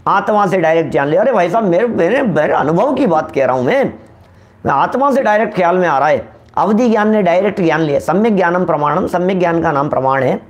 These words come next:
देखिए, अब आ-, आत्मा को एक तरफ रखो और हमने कहा, "नहीं, मैंने मेरी आंख से देखा है, अपनी आंखों से देखा है, मैंने अपने कानों से सुना है, तो ये प्रमाण है या नहीं?"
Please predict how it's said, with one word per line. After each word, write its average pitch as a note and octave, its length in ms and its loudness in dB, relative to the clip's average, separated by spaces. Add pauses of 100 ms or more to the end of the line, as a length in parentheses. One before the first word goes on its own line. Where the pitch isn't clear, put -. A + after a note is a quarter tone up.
(1600)
देखिए, F#3+ 520 0 (420)
अब A#3+ 480 0
आ-, - 80 -4
आत्मा G#3+ 680 0
को A3 200 0
एक F#3+ 160 0
तरफ F#3+ 200 0
रखो C#3+ 400 -2 (240)
और G3 160 2
हमने G3+ 300 0
कहा, A#3 100 2
"नहीं, C4 100 2
मैंने B3 220 2
मेरी C4+ 200 2
आंख A3 240 2
से C4+ 140 0
देखा F#3+ 260 0
है, A#2+ 280 -6 (100)
अपनी C4+ 260 0
आंखों G#3+ 340 0
से F3+ 120 0
देखा C3+ 240 0
है, G2 160 -6 (340)
मैंने G3+ 160 2
अपने A#3 280 0
कानों G#3 360 0
से D4 160 0
सुना E3 260 0
है, A#2+ 220 -4 (480)
तो G3+ 60 -2
ये G#3+ 140 2
प्रमाण G3 420 0
है F#3+ 220 0
या F3 140 2
नहीं?" B2+ 260 -2